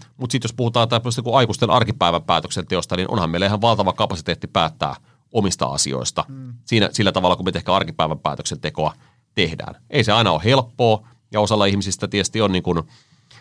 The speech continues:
Speaker 1: no, no, geenien, älykkyyden ja vaikkapa kokemuksen perusteella aika paljon paremmat valmiudet sitten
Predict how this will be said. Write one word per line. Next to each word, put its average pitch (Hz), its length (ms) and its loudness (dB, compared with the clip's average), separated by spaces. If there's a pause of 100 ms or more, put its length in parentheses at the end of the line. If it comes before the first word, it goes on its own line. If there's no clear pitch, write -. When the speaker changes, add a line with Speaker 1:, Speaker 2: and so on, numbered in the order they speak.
(200)
Speaker 1:
no, 95 140 0
no, 90 180 2
geenien, 90 520 2 (180)
älykkyyden 87 540 -2
ja 82 240 2
vaikkapa - 300 -6
kokemuksen 85 460 -4
perusteella - 380 -2
aika - 160 -2
paljon 113 220 0
paremmat 95 360 2
valmiudet 76 360 -4
sitten - 200 -8